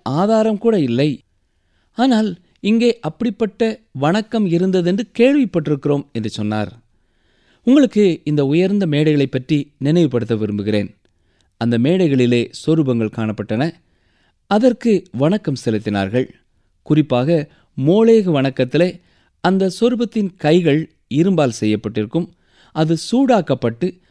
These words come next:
அந்த சூடான கைகளிலே தங்கள் இளம் பிள்ளைகளை பலியாக செலுத்தினார்கள்.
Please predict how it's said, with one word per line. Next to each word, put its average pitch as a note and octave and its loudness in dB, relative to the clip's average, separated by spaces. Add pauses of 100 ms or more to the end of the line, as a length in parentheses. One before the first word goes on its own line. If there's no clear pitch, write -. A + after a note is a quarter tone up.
அந்த C3+ -2
சூடான A#3+ -2
கைகளிலே C#3 2 (280)
தங்கள் C3 -2 (140)
இளம் G3+ 2
பிள்ளைகளை D3+ 2 (180)
பலியாக C3 0
செலுத்தினார்கள். G2 -4